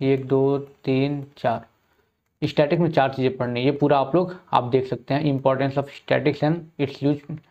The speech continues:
यूजफुलनेस, ये सब चीज़ें आप खुद पढ़ लो, देख लो क्या क्या, क्या क्या डेटा यहाँ पे लिखा हुआ है, ठीक है? क्योंकि बहुत लंबा वीडियो हो जाए कोई मतलब तो है नहीं। आपको दिख रहा है इसलिए, इसलिए बढ़िया से क्या क्या चीज़ें यहाँ पे,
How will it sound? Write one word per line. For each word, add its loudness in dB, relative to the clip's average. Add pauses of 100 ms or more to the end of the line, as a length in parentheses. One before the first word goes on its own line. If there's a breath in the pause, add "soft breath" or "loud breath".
(720 soft breath)
यूजफुलनेस, 2 (600)
ये 2
सब 2
चीज़ें 2
आप -2
खुद 2
पढ़ 4
लो, 4
देख 4
लो 4
क्या 2
क्या, 2
क्या 0
क्या 4
डेटा 2
यहाँ 2
पे 0 (320)
लिखा -2
हुआ -2
है, -4
ठीक 2
है? 4
क्योंकि -4
बहुत 4
लंबा 4
वीडियो 4
हो 4
जाए 4
कोई 2
मतलब 0
तो 4 (580)
है -2
नहीं। -6 (340)
आपको 2
दिख 2
रहा 6
है 0
इसलिए, 2
इसलिए 2
बढ़िया 2
से -4
क्या 2
क्या 0
चीज़ें 2
यहाँ 2
पे, 0